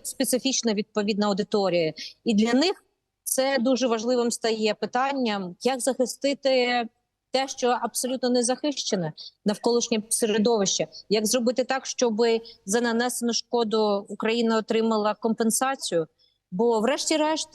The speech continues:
довкілля не знає межі, не знає кордонів. І те забруднення, яке ми маємо, в тому числі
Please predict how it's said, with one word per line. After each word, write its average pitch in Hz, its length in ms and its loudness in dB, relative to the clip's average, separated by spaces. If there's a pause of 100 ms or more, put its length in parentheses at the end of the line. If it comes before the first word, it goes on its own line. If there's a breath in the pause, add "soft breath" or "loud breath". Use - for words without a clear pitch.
довкілля 269 440 0
не 254 200 -2
знає 262 280 0
межі, 262 380 -2
не 190 120 -2
знає 214 340 -2
кордонів. 240 520 0 (440 loud breath)
І 233 460 2 (140)
те 254 260 2
забруднення, 240 640 0
яке 233 680 0 (280 loud breath)
ми 226 260 2
маємо, 226 840 0
в - 80 -20
тому 240 200 0
числі 226 720 -2